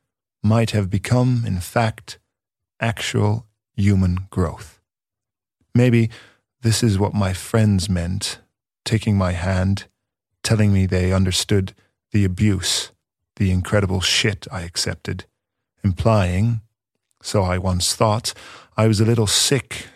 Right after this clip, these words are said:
to give so much for so little. Whereas they meant I was good, clasping my hand intensely.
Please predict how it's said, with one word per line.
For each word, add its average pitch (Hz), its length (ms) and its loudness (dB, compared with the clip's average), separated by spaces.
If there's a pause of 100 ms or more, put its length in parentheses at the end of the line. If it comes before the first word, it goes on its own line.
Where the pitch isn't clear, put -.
(120)
to 113 120 -2
give 104 420 0
so 110 300 2
much 107 500 0 (260)
for - 120 -10
so 98 260 0
little. 92 460 -4 (1500)
Whereas 101 440 2
they 101 160 2
meant 110 360 2
I 98 120 2
was 95 260 0 (380)
good, 110 500 0 (800)
clasping 98 500 0
my 90 180 0
hand 90 380 -2
intensely. 92 640 -2